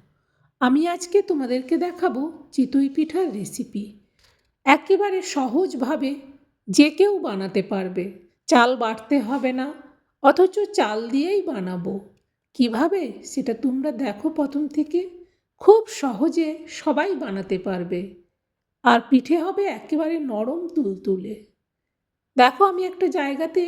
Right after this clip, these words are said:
নিয়ে নিচ্ছি চালের গুঁড়ি। দোকানে যে কোনো চালের গুঁড়ি কিনে এনে এটা বানানো যায়।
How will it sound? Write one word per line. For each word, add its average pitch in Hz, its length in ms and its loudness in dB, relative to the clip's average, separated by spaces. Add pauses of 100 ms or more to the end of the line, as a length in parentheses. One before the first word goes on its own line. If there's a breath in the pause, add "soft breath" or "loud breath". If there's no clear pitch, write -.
(300)
নিয়ে 262 260 0
নিচ্ছি 330 400 -2 (340)
চালের 220 420 -2
গুঁড়ি। 196 420 -4 (1200)
দোকানে 381 440 4 (160)
যে 320 80 2 (100)
কোনো 370 200 2
চালের 262 380 0
গুঁড়ি 302 280 -2
কিনে 262 400 -2
এনে 302 220 -4 (580)
এটা - 180 2
বানানো 190 460 -4
যায়। 185 320 -8